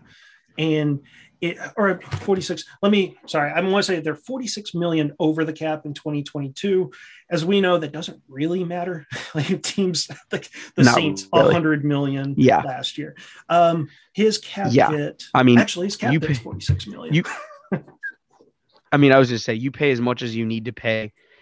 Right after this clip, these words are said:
Speaker 2: in a window when you have Aaron Rodgers if you're not guaranteed to have Aaron Rodgers going forward, right?
Speaker 1: Right.
Speaker 2: And I think New Orleans was the blueprint for that with Brees. The thing is,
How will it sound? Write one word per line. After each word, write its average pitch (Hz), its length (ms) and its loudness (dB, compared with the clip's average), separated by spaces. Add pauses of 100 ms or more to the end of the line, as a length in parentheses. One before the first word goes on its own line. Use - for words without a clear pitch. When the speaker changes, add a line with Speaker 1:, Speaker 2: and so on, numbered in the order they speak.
(120)
Speaker 2:
in 139 160 6
a 123 80 6
window 117 380 4
when 113 180 2
you 117 80 0
have 113 220 2
Aaron 110 280 2
Rodgers 110 440 -2
if 110 120 -6
you're 120 80 2
not 113 260 0
guaranteed 117 640 0
to 117 40 0
have 113 160 2
Aaron 113 360 0
Rodgers 113 380 -2
going 117 300 -2
forward, 113 380 -4 (160)
right? 123 240 2 (420)
Speaker 1:
Right. 123 120 2
Speaker 2:
And 117 140 2
I 127 100 2
think 139 180 4
New 135 140 2
Orleans 135 280 0
was 113 100 -8
the 113 80 -4
blueprint 120 420 -2
for - 100 -6
that 120 160 0
with 117 140 -6
Brees. 131 340 0
The 127 80 -2
thing 139 200 2
is, 127 180 0